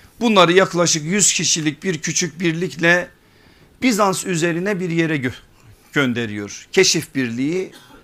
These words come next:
Birlik giderken oradan da geçiyormuş demek ki Bizans kralı, bunları tutukluyor. Bütün Müslüman askerleri esir alıyor ve onlara baskılar,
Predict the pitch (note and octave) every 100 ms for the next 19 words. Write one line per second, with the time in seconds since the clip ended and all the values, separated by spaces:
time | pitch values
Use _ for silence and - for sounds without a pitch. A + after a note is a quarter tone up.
0 | _ _ _ _ - A3+ E3+ E3+ - D#3+
1 | D3+ - F3 D#3+ E3 D3+ C#3 D3 C#3 B2
2 | C3+ - D3 B2+ B2 B2+ B2 A#2+ - A2+
3 | A#2+ A#2+ A2+ - B2+ A2+ C3 F3 - _
4 | _ _ F#3+ E3+ C3+ C#3 - B2 - G#2
5 | F#2+ - - - _ _ _ _ _ _
6 | - - - F#3+ G3 A#3+ C4 A3 - -
7 | G3 G3 F3 - - E3+ D#3 E3 D3 C#3
8 | B2+ A#2+ G#2 G2+ F#2+ - - _ _ _
9 | _ _ F3 F3+ E3+ D#3 D#3 F#3 F3+ -
10 | _ _ _ D#3 E3+ - D#3 C#3+ C3